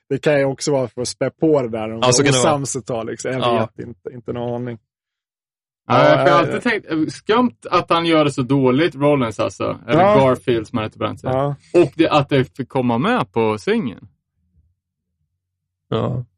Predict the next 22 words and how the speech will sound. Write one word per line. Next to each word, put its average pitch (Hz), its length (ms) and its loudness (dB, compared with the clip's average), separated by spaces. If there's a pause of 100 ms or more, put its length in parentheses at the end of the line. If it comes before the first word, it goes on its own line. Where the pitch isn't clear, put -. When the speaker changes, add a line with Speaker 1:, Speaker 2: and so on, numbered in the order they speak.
(120)
Speaker 2:
Nej, 127 140 4
men 127 180 4
Black 123 160 0
Flag 139 240 2
var 147 100 2
väl 127 120 0
ganska 113 240 -6
stora 123 300 -4
på 151 80 0
den 147 120 0
tiden. 123 260 -4
Det 123 80 -4
var 127 140 2
väl 123 80 2
Speaker 1:
Ja. 127 300 4
Speaker 2:
kanske 120 160 -2
att 113 80 -2
locka - 200 -4
in 120 300 -8 (180)
nya 131 260 0
lyssnare. 120 520 -4
Ja, - 100 -14